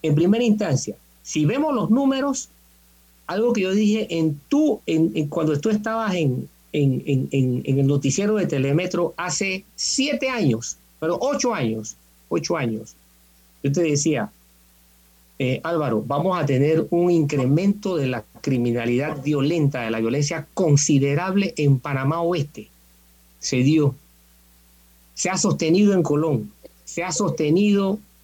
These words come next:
en San Miguelito,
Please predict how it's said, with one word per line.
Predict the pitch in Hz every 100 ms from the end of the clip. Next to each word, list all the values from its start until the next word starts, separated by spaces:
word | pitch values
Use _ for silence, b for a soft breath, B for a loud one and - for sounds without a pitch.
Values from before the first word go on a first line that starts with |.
| _ _
en | 151 151 139 123 123 123 117 117 117 110 - - - _ _
San | - 143
Miguelito, | 139 147 165 180 196